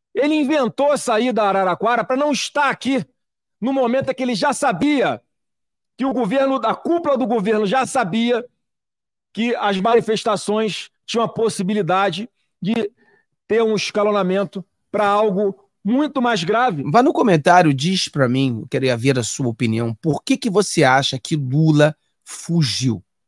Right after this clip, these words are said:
Speaker 2: Por que que você acha que Lula não estava ali quando já sabia que tudo ia acontecer?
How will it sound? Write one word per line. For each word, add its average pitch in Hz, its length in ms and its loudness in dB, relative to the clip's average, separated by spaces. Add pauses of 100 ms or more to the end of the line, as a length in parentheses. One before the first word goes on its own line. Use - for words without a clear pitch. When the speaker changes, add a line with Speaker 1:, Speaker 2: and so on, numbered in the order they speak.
(400)
Speaker 2:
Por - 180 -12
que 392 120 4
que - 80 -12
você 269 300 0
acha 175 280 2
que 180 120 -2
Lula 165 360 0
não 170 180 0
estava 165 640 0
ali 156 240 2
quando 131 280 -6
já 139 200 0
sabia 135 500 -2
que 147 120 -4
tudo 139 180 -6
ia 139 160 0
acontecer? 135 600 -6